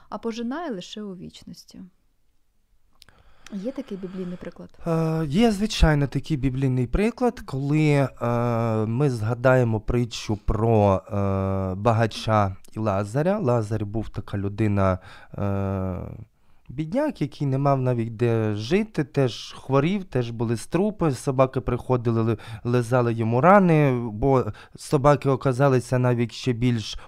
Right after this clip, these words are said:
Speaker 2: поблажливі і жалісливіші, ніж людина, ніж той багач.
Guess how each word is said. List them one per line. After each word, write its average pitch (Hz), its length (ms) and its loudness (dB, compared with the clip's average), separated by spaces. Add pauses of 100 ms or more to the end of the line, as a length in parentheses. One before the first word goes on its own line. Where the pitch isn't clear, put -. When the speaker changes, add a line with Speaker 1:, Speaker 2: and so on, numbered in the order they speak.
Speaker 2:
поблажливі 120 840 6
і - 20 2
жалісливіші, 113 880 0
ніж 107 500 -4
людина, 107 460 2
ніж 104 240 -2
той 101 180 -2
багач. 98 500 0